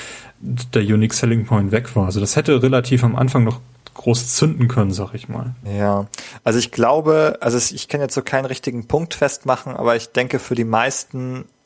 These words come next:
Speaker 2: also als Publisher, ähm, wäre mir wahrscheinlich klar gewesen, nach einem Jahr, ich sag mal so nach diesem Launch-Zeitraum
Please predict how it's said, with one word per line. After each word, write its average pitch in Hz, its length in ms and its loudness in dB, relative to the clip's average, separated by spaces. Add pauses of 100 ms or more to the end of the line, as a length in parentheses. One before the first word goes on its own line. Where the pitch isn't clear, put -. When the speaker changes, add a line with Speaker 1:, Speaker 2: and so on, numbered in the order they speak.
Speaker 2:
also 117 220 0
als - 140 -2
Publisher, 127 720 2 (840)
ähm, 110 560 0 (580)
wäre 117 260 2
mir 117 200 4
wahrscheinlich 113 320 0
klar 117 180 2
gewesen, 113 380 -2
nach 107 160 -2
einem 107 280 0
Jahr, 110 300 4
ich 131 80 -4
sag 120 180 -2
mal 117 100 0
so 110 80 -4
nach 107 120 -2
diesem 98 340 -6
Launch-Zeitraum 117 1600 0